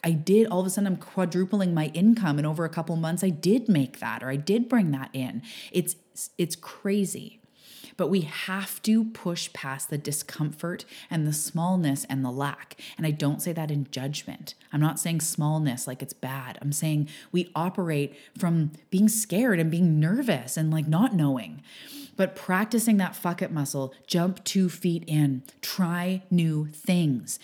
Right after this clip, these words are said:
join an exercise class, even though you don't feel good enough in your body,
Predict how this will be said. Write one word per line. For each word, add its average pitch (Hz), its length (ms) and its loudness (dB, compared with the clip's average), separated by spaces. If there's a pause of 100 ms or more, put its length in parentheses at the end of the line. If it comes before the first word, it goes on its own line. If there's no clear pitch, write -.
(160)
join 175 240 0
an 190 120 2
exercise 180 520 -4
class, - 420 -6
even 180 380 2
though 165 300 2
you 151 180 0
don't 151 300 -2
feel 165 260 -2
good 147 180 -4
enough 143 280 -2
in 143 120 -4
your 131 120 -4
body, 156 540 -8